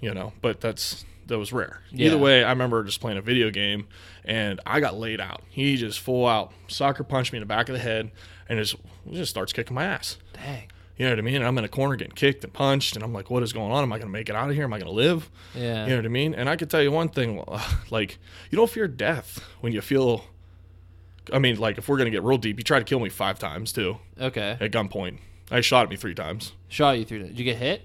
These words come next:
Speaker 1: No, actually. He was just trying to scare me, but that's a whole nother story.
Speaker 2: Well, hell, you could have jumped into the bullet.
Speaker 1: I could have, but I was on a zero-turn mower during that time.
Speaker 2: Oh, okay, so you had some pretty good angles on you.
Speaker 1: Mm-hmm.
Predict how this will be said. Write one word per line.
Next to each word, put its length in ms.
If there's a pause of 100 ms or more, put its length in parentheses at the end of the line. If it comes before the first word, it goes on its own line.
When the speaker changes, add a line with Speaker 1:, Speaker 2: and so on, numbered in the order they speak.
(160)
Speaker 1:
No, 420
actually. 380
He 280
was 220
just 420
trying 260
to 60
scare 240
me, 120
but 220
that's 200
a 40
whole 140
nother 180
story. 300
Speaker 2:
Well, 100
hell, 220
you 140
could 140
have 140
jumped 380
into 200
the 80
bullet. 440 (480)
Speaker 1:
I 140
could 220
have, 100
but 100
I 20
was 100
on 140
a 160 (380)
zero-turn 420
mower 280 (120)
during 180
that 100
time. 220 (840)
Speaker 2:
Oh, 180
okay, 280
so 140
you 40
had 120
some 80
pretty 160
good 160
angles 320
on 200
you. 160 (140)
Speaker 1:
Mm-hmm. 580